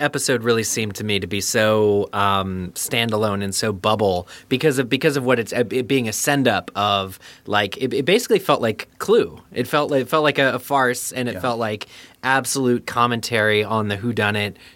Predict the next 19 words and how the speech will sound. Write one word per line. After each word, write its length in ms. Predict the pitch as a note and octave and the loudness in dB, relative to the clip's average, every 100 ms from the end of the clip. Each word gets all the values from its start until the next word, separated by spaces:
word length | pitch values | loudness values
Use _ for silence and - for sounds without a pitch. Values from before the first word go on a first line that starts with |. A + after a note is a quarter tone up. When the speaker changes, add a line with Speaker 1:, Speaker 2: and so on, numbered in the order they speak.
| - | -12
Speaker 1:
trope 320 | - A#2+ G#2+ | 0 2 2
and 80 | G2+ | 0
a 20 | |
parody 680 | - - C3+ B2 G#2+ G2 F#2 - _ _ | -2 2 4 6 4 0 -4 -10 _ _
of 520 | A2+ A2 G#2 G2 F#2+ - _ _ | 0 2 0 -2 -8 -20 _ _
that, 420 | A2 G#2+ F2+ - - _ _ _ | 0 0 0 -12 -20 _ _ _
uh, 440 | G2 G2 F#2+ F2+ E2+ - | -2 0 0 -2 -6 -6
in 120 | C3 | -6
such 220 | B2+ D#3 | -4 -2
a 60 | C#3 | 0
way. 260 | F#3+ B2+ F#2 | 2 0 -2
But 240 | - D#3+ - | 0 0 0
it 220 | F3 F#3+ | 0 -2
still, 320 | - A#3 C4+ | -2 0 2
I 100 | G3+ | 2
think, 320 | B2+ E3+ C#3+ - | 0 -2 -4 -2
managed 460 | C3 C#3+ C#3+ - | 0 0 -2 -4
to 160 | - B2+ | -2 0
advance, 680 | G#2 F#2+ B2 D3 G2+ - | 0 -2 0 0 0 -6